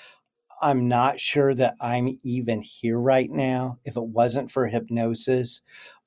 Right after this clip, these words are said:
I am definitely not able to have a conversation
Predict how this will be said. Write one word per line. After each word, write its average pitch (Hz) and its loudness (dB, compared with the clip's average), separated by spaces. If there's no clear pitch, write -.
I 120 2
am 131 2
definitely 147 4
not 127 2
able 123 2
to 120 2
have 120 2
a 135 4
conversation 123 -2